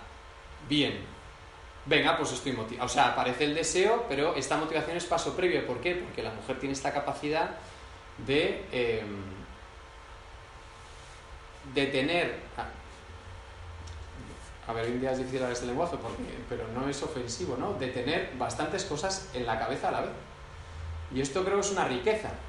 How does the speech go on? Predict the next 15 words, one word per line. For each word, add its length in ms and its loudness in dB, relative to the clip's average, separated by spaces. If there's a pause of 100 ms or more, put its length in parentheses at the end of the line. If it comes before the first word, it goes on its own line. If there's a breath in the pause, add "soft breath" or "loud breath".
pero 160 4
en 80 2
este 200 2
momento 460 6
es 100 4
verdad 400 6
que 100 4
hay 180 6
cosas 400 4
que 160 0
pueden 340 2
pesar 360 2
más 420 0
que 80 2
el 60 2